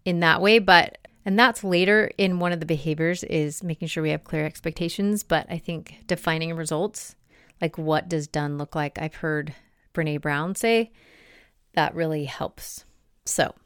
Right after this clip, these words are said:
the summary of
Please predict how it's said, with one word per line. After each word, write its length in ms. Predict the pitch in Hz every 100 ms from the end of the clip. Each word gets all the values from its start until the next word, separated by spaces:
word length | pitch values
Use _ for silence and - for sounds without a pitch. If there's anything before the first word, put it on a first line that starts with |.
| _ _ _ _ _ -
the 100 | 196
summary 960 | - - 254 320 240 202 175 175 208 -
of 600 | 180 175 175 170 170